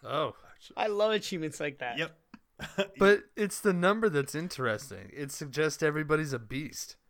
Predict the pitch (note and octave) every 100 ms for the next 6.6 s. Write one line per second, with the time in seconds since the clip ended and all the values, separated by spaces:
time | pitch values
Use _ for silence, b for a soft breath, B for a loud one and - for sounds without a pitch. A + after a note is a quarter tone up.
0 | - A#2+ G#2+ B2+ C3 C#3 C3 B2+ C3+ F3
1 | G3+ D#3+ - - D3+ D#3+ E3 D#3+ D#3+ C3+
2 | - C#3 B2+ - C#3+ - C3+ - G#2 -
3 | E3 - _ _ _ _ _ _ _ _
4 | _ _ _ _ _ _ _ _ - A2
5 | A#2+ B2 B2 A#2+ G#2+ A#2 A2+ - A#2 G2
6 | F#2+ - F#2 F2+ - -